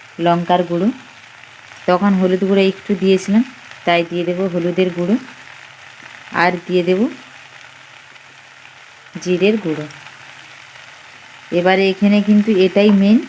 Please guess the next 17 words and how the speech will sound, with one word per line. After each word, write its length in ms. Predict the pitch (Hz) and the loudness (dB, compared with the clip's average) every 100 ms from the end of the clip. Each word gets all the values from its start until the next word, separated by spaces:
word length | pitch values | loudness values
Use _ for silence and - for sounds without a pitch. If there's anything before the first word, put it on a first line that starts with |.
| - - - - - | -14 -20 -20 -20 -8
এই 60 | 165 | -4
যে 100 | 185 | -2
দেখুন 340 | 180 185 202 240 262 - - - - | 2 2 4 2 0 -12 -20 -20 -4
কয়েকটা 420 | 180 175 175 196 190 | -2 -2 -4 -6 -6
কোয়া 200 | - 190 185 | -4 -2 -2
আমি 160 | 185 180 | -2 -4
রসুন 420 | 180 180 208 247 - - - - - - - - - - - 170 | -6 -4 0 0 0 -18 -20 -20 -20 -20 -20 -20 -20 -20 -18 -10
গ্রেটারে 440 | - 180 180 180 185 | -2 0 2 0 0
করে 140 | 185 196 180 | -2 -4 -4
গ্রেট 220 | 180 180 - | -4 -4 -2
করে 180 | 190 185 | 0 0
নিয়েছি, 260 | 190 185 294 320 170 | 0 -2 -4 -2 0
এবারে 240 | 170 180 170 | 2 0 -4
দিয়ে 160 | 151 139 | -6 -6
দেবো। 160 | 143 143 - - - - - - - - - - - - - - | -8 -12 -20 -20 -20 -20 -20 -20 -20 -20 -20 -20 -20 -20 -16 -8
তো 80 | 190 185 | -2 0
রসুনটাকে 540 | 185 - 202 202 208 | 0 0 0 0 0